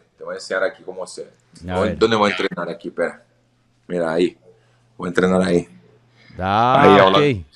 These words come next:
Speaker 2: Yo pensé que
Speaker 1: hablando
Speaker 2: te
Speaker 1: de
Speaker 2: ibas a ir a una
Speaker 1: la
Speaker 2: academia o un gimnasio, algo
Speaker 1: No, no,
Speaker 2: así
Speaker 1: no,
Speaker 2: ahí.
Speaker 1: viene, viene, viene a me-,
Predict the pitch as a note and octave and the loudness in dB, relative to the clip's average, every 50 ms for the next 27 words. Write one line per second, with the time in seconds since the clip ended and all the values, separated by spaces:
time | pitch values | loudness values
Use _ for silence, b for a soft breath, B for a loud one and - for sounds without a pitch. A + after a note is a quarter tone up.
0 | - _ _ _ _ _ _ _ _ - G#2 A2 F#2 D3+ D3+ D#3+ E3+ F#3 F#3 F#2+ | -20 _ _ _ _ _ _ _ _ -8 -8 0 0 2 2 4 2 2 2 2
1 | C#3+ C#3 C#3 C3+ - D3+ C3+ C3 C#3 D3+ D#3+ D3 - - A2 G#2+ B2 C#3 D#3+ E3 | 4 4 4 4 4 2 0 2 2 0 0 0 0 0 2 2 2 2 2 2
2 | D#3 C#3+ B2 A2 G#2+ G#2 G#2 F2 F2+ G#2+ G#2 A#2 C3 C3 B2+ C3 C#3+ C#3 - A#2+ | 0 0 2 2 2 2 0 -2 -4 -4 -4 -2 -2 0 0 0 0 0 -2 -2
3 | A2+ A2 G#2+ A#2 A#2+ B2 A#2+ B2 B2+ A#2 A2 A2 B2 C3+ C3+ A#2+ A2 B2 B2+ C3 | 0 2 4 4 4 4 4 2 2 2 0 -2 -4 -4 -6 -6 -6 -6 -6 -6
4 | B2+ - - A#2 A#2+ B2 B2+ B2 A#2 A2+ G#2+ A2 A2 G#2+ | -6 -8 -8 -8 -8 -6 -4 -4 -4 -4 -6 -8 -10 -10